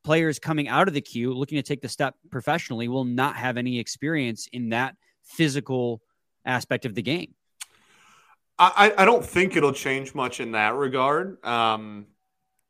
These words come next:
Speaker 2: as you already pointed out, I think that fighting is already limited a lot in the lower levels of hockey and subsequently in the N H L.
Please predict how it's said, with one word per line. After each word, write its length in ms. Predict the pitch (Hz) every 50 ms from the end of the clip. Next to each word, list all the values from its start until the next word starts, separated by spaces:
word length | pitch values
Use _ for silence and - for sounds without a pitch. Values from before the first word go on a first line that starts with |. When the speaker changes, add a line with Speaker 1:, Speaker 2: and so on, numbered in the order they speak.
| _ _ _ _ - -
Speaker 2:
as 300 | 147 143 139 143 127 -
you 100 | 156 147
already 240 | 139 135 135 135 131
pointed 380 | 123 - - 131 131 131 117 113
out, 180 | 110 123 139
I 120 | 135 113 110
think 480 | - - 117 117 110 - - - - _ _ _ _ _ _ _
that 140 | - 117 - - 117 -
fighting 420 | - - - - 135 139 139 139 135
is 140 | 127 123 123
already 520 | - 120 120 131 131 131 131 127 127 120
limited 400 | 120 120 120 117 120 123 117 117
a 40 | 107
lot 520 | 104 101 104 107 107 107 110 120 120 - _
in 300 | 120 117 113 110 110 107
the 220 | 104 107 107 104
lower 580 | 95 98 98 98 98 104 110 117 117 120 120 120
levels 800 | - 101 113 117 117 117 117 123 123 131 139 135 - - - - - _
of 540 | 117 117 117 120 120 117 117 - - - - -
hockey 640 | - - 131 120 120 120 - - 139 139 143 147 - -
and 600 | - 117 117 113 113 113 113 110 110 107 101 - - - _
subsequently 960 | - - - 135 123 117 - - 101 - - 127 135 139 123 113 104 101 110 123
in 280 | - - 110 110 110
the 180 | 107 104 101 85
N 180 | - - 127 139
H 260 | 131 120 110 - -
L. 340 | 98 95 95 101 113 - -